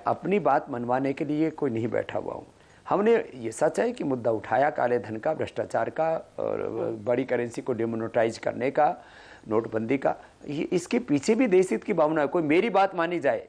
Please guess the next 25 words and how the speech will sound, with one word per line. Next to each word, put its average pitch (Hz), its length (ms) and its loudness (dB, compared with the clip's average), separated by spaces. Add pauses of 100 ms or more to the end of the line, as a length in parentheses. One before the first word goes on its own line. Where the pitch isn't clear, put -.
(120)
जो 190 200 4
इसे 247 200 4
देश 196 220 4
के - 120 2
हित 190 140 2
की 233 100 -6
बात 190 240 2
हो, 214 40 4
वो 175 220 4
बात 156 180 4
मानी 135 220 0
जाए। 117 240 0 (220)
और 143 140 4
आगे 143 240 4
भी 220 120 0
मैं 233 140 2
कह 220 120 6
रहा 214 120 4
हूँ 226 100 2
कि 220 100 2
ये 214 40 4
बड़े 180 220 4
नोट 190 200 2
जो 147 120 2
है, 185 320 4